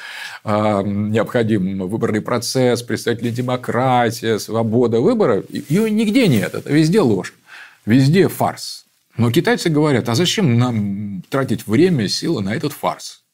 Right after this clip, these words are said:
Нет и нет выборов, то и хорошо». Демократия в каком-то, как в нашем понимании, есть. Вот у нас там п-, партийные кадры отбирают сотни миллионов молодых людей для того, чтобы они занимали какие-то более высокие посты. У нас есть партийная, как бы сказать,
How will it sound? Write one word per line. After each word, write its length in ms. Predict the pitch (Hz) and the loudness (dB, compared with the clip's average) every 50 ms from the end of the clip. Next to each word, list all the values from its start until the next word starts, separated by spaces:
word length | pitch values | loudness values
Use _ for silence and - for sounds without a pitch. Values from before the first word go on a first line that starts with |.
| _ - | _ -6
Нет 320 | 107 127 175 247 262 262 | 0 0 2 2 2 2
и 80 | 135 123 | 2 2
нет 200 | 147 208 202 - | 2 0 -2 -4
выборов, 440 | - 170 160 156 - 123 117 - - _ _ | -4 -4 -4 -4 -4 -6 -8 -10 -14 _ _
то 120 | - - 247 | -2 0 0
и 80 | 233 | 0
хорошо». 560 | 175 - - 185 180 160 - 180 165 165 175 180 _ _ - - - - - - - _ _ _ _ - | 0 -2 -2 -2 -2 -2 -4 -4 -6 -6 -6 -10 _ _ -20 -20 -20 -20 -20 -20 -20 _ _ _ _ 2
Демократия 600 | 113 147 175 214 208 214 233 254 254 - - 143 | 2 4 4 2 0 2 0 0 0 0 -4 -4
в 40 | |
каком-то, 360 | - 120 113 - 131 110 113 - | -4 -4 -2 0 -2 -2 0 -2
как 100 | 117 101 | -2 -2
в 40 | |
нашем 260 | 127 135 123 - 98 98 | -2 -4 -4 -6 -8 -8
понимании, 420 | - 101 104 104 107 107 110 120 | -6 -4 -4 -2 -2 0 2 2
есть. 260 | 139 180 196 190 - | 2 2 0 0 -2
Вот 120 | 151 107 98 | -4 -4 -2
у 40 | |
нас 200 | 98 98 95 - | -4 -4 -6 -6
там 260 | - 98 98 95 90 - _ _ _ | -8 -8 -8 -8 -8 -12 _ _ _
п-, 100 | - 92 | -12 -12
партийные 600 | 90 - 101 95 - - 127 113 107 107 101 101 - - - - - - _ _ | -4 -4 -4 -4 -2 -2 -2 0 0 -2 -2 -4 -8 -20 -20 -20 -20 -20 _ _
кадры 300 | - 135 143 147 131 110 95 | -2 -2 0 0 0 0 0
отбирают 480 | 92 92 107 110 123 120 104 - - | 0 0 0 2 2 2 0 0 -4
сотни 320 | - - 135 127 127 123 117 | -4 0 0 0 0 0 -2
миллионов 460 | 107 110 113 110 101 98 92 - - | 0 0 2 0 0 0 -2 -4 -8
молодых 480 | 107 104 104 104 104 101 107 101 - | -6 -4 -2 -2 -2 0 0 -2 -2
людей 260 | - 113 110 120 156 165 | 0 -2 0 2 2 2
для 140 | 127 98 | 2 0
того, 160 | - - 120 123 | 2 0 -2 -2
чтобы 240 | 120 104 - 92 | -2 -6 -6 -4
они 100 | 95 113 | -4 -4
занимали 300 | 113 98 98 87 101 117 | -2 -4 -4 -4 -4 -4
какие-то 260 | 120 - 85 - - 85 | -6 -8 -10 -12 -10 -4
более 180 | 92 107 117 | 0 0 2
высокие 360 | 101 95 - 127 123 - 123 | 2 0 0 -2 -2 -2 -4
посты. 580 | 117 - 87 - - - - 95 113 120 123 - - | -4 -4 -6 -6 -6 -6 -4 -4 -4 -4 -6 -10 -6
У 80 | 92 98 | -4 -2
нас 240 | 123 151 131 - - | -2 -2 -2 -2 -2
есть 540 | 101 101 101 - - - - - - - _ | -2 -2 -2 -2 -6 -12 -20 -20 -20 -20 _
партийная, 560 | - 90 85 - - 110 117 123 123 120 117 | -6 -6 -6 -4 -2 0 0 2 2 0 -2
как 200 | 117 117 110 104 | -2 -2 -4 -2
бы 60 | - 113 | -4 -6
сказать, 320 | - - - 98 - - | -6 -4 -6 -8 -8 -8